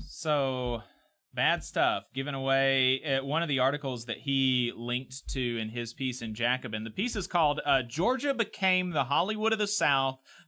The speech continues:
Through Massive Corporate Tax Breaks." Um, one of the articles that he qu-, he linked to in that piece said that, um, the tax subsidies to Hollywood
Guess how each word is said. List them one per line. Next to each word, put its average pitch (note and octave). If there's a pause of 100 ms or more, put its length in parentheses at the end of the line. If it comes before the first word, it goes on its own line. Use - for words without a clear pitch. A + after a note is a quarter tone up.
Through D3
Massive E3
Corporate E3
Tax B2+
Breaks." E2+ (360)
Um, G#2
one B2+
of B2+
the A2+ (100)
articles A#2
that G#2+
he A#2+
qu-, B2
he A2+
linked B2+
to C#3+
in B2
that A2+
piece A2+ (240)
said C3+
that, B2 (340)
um, A2+ (100)
the B2 (260)
tax -
subsidies C3+ (120)
to C#3+
Hollywood A2+